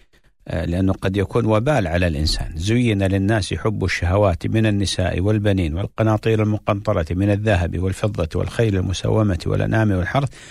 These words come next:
ثم قال: "ذلك، ذاك، ذلك متاع الحياة الدنيا." هذا هو متاع الحياة الدنيا، يعني ب-، بمعنى أنه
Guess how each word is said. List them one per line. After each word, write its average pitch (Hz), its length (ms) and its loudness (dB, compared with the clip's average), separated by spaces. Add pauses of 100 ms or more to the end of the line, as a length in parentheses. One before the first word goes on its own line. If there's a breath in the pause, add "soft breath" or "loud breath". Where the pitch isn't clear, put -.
(380 loud breath)
ثم 113 200 2
قال: 113 240 0
"ذلك، 147 400 0
ذاك، 147 340 -2
ذلك 151 440 0
متاع 139 360 0
الحياة 160 360 0
الدنيا." 151 420 0 (1120)
هذا 113 240 2
هو 87 60 0
متاع 101 340 0
الحياة 87 400 0
الدنيا، 85 360 -4 (180)
يعني 85 200 -2
ب-، 95 240 0
بمعنى 110 380 2
أنه 98 280 2